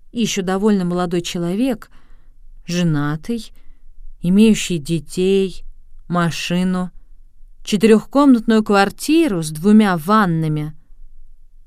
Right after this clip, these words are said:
И никто не понимал, почему он пришел к кошкам. Однако он не важничал,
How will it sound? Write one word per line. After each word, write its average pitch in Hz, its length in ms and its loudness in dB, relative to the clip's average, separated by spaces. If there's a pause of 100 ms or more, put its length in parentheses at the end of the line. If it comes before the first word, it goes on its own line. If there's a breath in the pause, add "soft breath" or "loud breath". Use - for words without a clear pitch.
(400)
И 208 80 2
никто 214 480 2
не 233 120 4
понимал, 208 720 -2 (800 soft breath)
почему 233 680 2
он 294 300 -2
пришел 226 580 -2
к - 40 -16 (140)
кошкам. 180 640 -8 (1900)
Однако 214 440 4 (180)
он 240 220 2
не 214 200 6
важничал, 151 800 -4